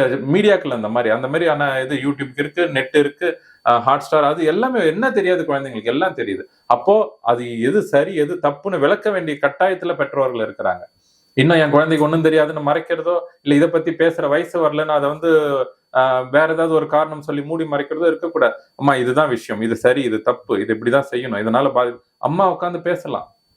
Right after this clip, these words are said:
அம்மாவை விட யார் அந்த பிள்ளைகள்கிட்ட உட்காந்து அவ்வளவு உரிமையாக பேச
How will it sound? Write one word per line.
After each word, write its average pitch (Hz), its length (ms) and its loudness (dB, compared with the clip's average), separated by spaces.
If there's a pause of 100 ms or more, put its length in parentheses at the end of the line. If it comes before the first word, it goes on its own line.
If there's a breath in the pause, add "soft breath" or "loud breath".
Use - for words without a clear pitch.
(640)
அம்மாவை 175 300 4
விட 180 160 4
யார் 170 240 2
அந்த 156 180 4 (260)
பிள்ளைகள்கிட்ட 143 420 2
உட்காந்து 139 280 0
அவ்வளவு 135 140 2
உரிமையாக 143 380 -2
பேச 131 220 -2